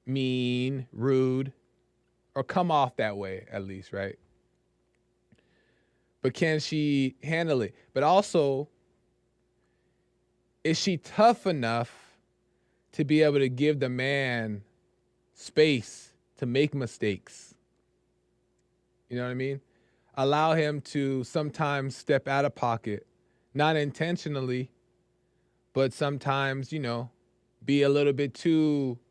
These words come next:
harsh or too um, straightforward or whatever, right? Or step out of character for a second. You know what I mean?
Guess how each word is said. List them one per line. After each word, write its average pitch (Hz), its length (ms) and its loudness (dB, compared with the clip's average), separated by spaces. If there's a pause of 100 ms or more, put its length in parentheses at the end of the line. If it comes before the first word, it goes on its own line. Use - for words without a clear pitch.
(140)
harsh 110 540 0
or 98 100 -8
too 139 880 0 (800)
um, 104 480 -2
straightforward 110 920 -2
or 95 420 -4 (460)
whatever, 101 400 0
right? 98 200 -2 (840)
Or 104 540 -2 (240)
step - 400 0
out 127 140 2
of 120 100 0
character 127 580 0
for 110 220 -4
a 104 40 -4
second. 104 500 -4 (1080)
You 113 80 -8
know 113 100 0
what 113 60 -2
I 113 40 -2
mean? 117 260 -4